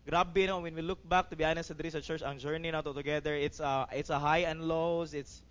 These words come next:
it's, there's pain, there's joy, there's happiness, and that's just life, right? And amazing kayo ang grasya sa Ginoo sa tuwa to sustain us. Nine years. Nine years of storms, turbulence, sunshines, and anything in between,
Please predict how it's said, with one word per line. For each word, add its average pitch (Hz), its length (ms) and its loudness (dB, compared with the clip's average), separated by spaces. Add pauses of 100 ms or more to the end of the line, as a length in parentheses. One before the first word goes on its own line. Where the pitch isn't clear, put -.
(440)
it's, - 380 -6 (160)
there's 151 240 -2
pain, 165 400 -2
there's 156 240 0
joy, 156 420 0
there's 139 220 -2
happiness, 156 640 -6
and 143 180 -10
that's 175 160 -4
just 185 180 -8
life, 131 380 -2
right? 147 300 -2 (580)
And 147 140 -4
amazing 170 500 -4
kayo 160 240 4
ang 160 160 0
grasya 156 320 0
sa 160 80 -6
Ginoo 156 240 -8
sa 147 140 -2
tuwa 147 200 -4
to 151 80 -6
sustain 156 460 -4
us. 147 260 -2
Nine 165 380 -2
years. 180 720 -2 (400)
Nine 160 400 -2
years 180 460 0 (100)
of 156 380 4 (100)
storms, 175 720 0
turbulence, 165 720 0
sunshines, 156 800 -2
and 139 180 -6
anything 151 540 -6
in 147 140 -8
between, 139 420 -10